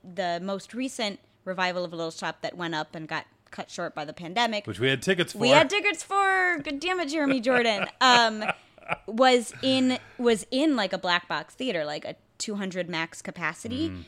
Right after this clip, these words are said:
Speaker 1: and a lot of the reviews were saying, like, "Yes, this is the way that Little Shop needs to be seen. This is one of the most successful revivals we've seen of this show because it understands what it was written for."
Speaker 2: Yeah. Like, part of the joke is that, like,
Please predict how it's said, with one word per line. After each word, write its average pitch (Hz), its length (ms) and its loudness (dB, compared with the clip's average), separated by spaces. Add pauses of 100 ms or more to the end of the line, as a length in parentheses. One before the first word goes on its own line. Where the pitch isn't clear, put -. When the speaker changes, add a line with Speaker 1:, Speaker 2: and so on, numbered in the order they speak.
(220)
Speaker 1:
and 190 160 -2
a 196 40 -2
lot 196 200 4
of 202 100 2
the 196 100 -2
reviews 196 460 -4
were 185 120 -10
saying, 185 380 -4
like, 170 200 -6 (120)
"Yes, 185 420 0
this 208 260 -6
is 208 120 -10
the 202 100 -4
way 175 180 -2
that 165 160 -4
Little 156 180 -6
Shop - 320 -8
needs 156 220 -8
to - 80 -14
be 147 120 -14
seen. 170 420 -6
This 180 160 -10
is 175 220 -14 (360)
one 202 240 -2
of 202 60 -2
the 208 80 -2
most 185 220 -4
successful 170 560 -10
revivals 180 560 -2
we've 160 120 -8
seen 240 240 -8
of 202 100 -6
this 175 120 -10
show 269 320 -4
because 175 260 -12
it - 200 -10
understands 180 760 -10
what 175 120 -8
it - 100 -12
was 156 240 -14 (240)
written 180 400 -10
for." - 400 -12
Speaker 2:
Yeah. 113 200 -4 (280)
Like, 147 300 0 (160)
part 190 280 2
of 143 180 -4
the 131 120 -2
joke 117 560 -2 (580)
is 107 180 -6
that, 113 260 -2
like, 113 340 -6